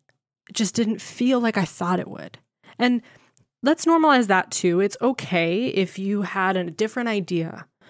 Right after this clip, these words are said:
of what nursing would feel like, and when you stepped into it, it didn't quite align with that vision. That's okay. It's okay for us to adjust what we're, what, what our expectations are and what we want out of the, the career itself. That's fine. But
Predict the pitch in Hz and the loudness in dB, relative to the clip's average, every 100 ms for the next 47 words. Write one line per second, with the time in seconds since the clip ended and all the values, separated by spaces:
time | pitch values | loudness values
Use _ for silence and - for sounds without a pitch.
0 | - 190 185 - 190 - 190 175 - 185 | -6 -2 0 0 0 0 0 -2 0 0
1 | 180 175 165 - 208 185 185 180 165 196 | 2 0 -2 -4 0 2 2 0 0 -2
2 | 190 190 190 - 190 180 185 196 185 - | -2 0 -2 0 0 -2 -2 -6 -6 -8
3 | - - 190 - 175 170 160 - 185 - | -6 -2 -2 -2 -4 -4 -4 -8 -14 -18
4 | - - _ 190 - 175 180 170 - 196 | -20 -20 _ -4 -2 -2 -2 -4 0 0
5 | 254 - _ - 269 320 302 - - 190 | 0 -4 _ -2 0 2 -2 -4 -10 -16
6 | _ _ 208 254 240 240 247 226 - 214 | _ _ -2 -2 0 0 0 -2 0 -2
7 | 180 175 170 - - - _ _ _ _ | -2 -2 -2 -4 -6 -14 _ _ _ _
8 | 202 202 196 190 202 165 170 196 190 - | -2 0 2 0 0 -6 -2 0 0 -2
9 | 196 - - 247 247 247 226 208 208 208 | -4 -6 -2 0 0 0 -2 -2 0 2
10 | 202 202 185 180 180 185 185 202 196 185 | 2 2 0 -2 -4 -2 0 0 0 -2
11 | 180 175 143 190 185 196 196 196 180 - | -4 -6 -8 -10 -8 -4 -2 -2 -4 -4
12 | 196 180 175 - - - 247 254 - 190 | 0 0 -2 -16 -20 -6 -4 -4 -4 -2
13 | 180 190 247 285 - - - - - _ | 2 2 2 0 -4 -20 -20 -20 -20 _
14 | _ - 226 208 | _ 0 2 2